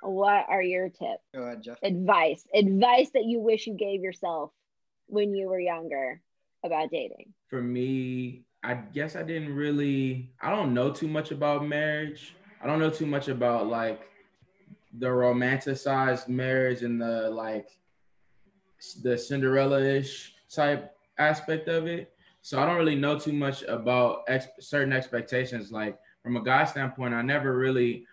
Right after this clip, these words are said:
Speaker 3: I mean, I knew it would be good to get married because I knew that I wouldn't start a family until I got married. But I didn't,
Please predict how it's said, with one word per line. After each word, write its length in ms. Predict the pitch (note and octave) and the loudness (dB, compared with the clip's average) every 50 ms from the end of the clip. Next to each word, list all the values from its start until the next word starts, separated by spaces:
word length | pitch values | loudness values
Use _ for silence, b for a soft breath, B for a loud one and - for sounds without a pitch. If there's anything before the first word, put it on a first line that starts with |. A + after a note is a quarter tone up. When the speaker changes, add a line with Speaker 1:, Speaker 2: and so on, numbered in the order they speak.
| b b | b b
Speaker 3:
I 40 | |
mean, 100 | B2+ C#3 | 2 4
I 60 | D3 D#3 | 4 4
knew 360 | F3 E3+ E3 E3 D#3 D3 D3 | 4 4 6 6 6 6 6
it 120 | - C3+ C#3 | 4 4 4
would 200 | C3 C3 B2 B2+ | 4 4 2 2
be 100 | B2 A#2 | 0 0
good 180 | A#2 C3 B2+ | 2 2 2
to 80 | B2+ B2 | 2 2
get 160 | A#2 A#2+ A2+ | 0 0 0
married 300 | A#2 A#2+ B2+ B2 A#2+ A#2 | 0 0 0 0 0 0
because 260 | A#2+ A#2 - C3 A2 - - | -2 -6 -6 -4 -4 -2 0
I 80 | D#3 | 0
knew 200 | E3+ F#3 F#3 F3+ | 2 4 4 4
that 200 | D#3 D3+ C3+ B2 - - - - | 4 2 0 -2 -4 -10 -8 -2
I 100 | - C#3+ | 0 0
wouldn't 300 | C#3+ D3 D3 C3+ C3+ C3 | 0 2 0 0 0 -2
start 220 | - - C3 B2 | -4 -2 -2 -2
a 60 | A#2+ D#3 - | -2 -2 -4
family 320 | - B2+ B2+ C3 C3+ B2 A#2+ | -4 -4 -2 -2 -2 -4 -4
until 240 | A#2 - B2 A2+ | -6 -6 -8 -8
I 80 | A2 G#2+ | -6 -6
got 200 | G#2+ G2+ F#2+ G2+ | -6 -8 -8 -10
married. 460 | G#2 G#2+ A2 A#2 B2 C3 C3 C3+ C3+ - _ _ _ _ _ _ _ | -10 -8 -6 -4 -2 -2 -2 -2 -4 -8 _ _ _ _ _ _ _
But 140 | - B2+ C3 | -2 0 0
I 80 | C#3 C#3+ | 0 2
didn't, 420 | E3 E3 D#3 D3 C#3+ C#3 C3+ B2+ | 0 0 0 0 -2 -2 -2 -4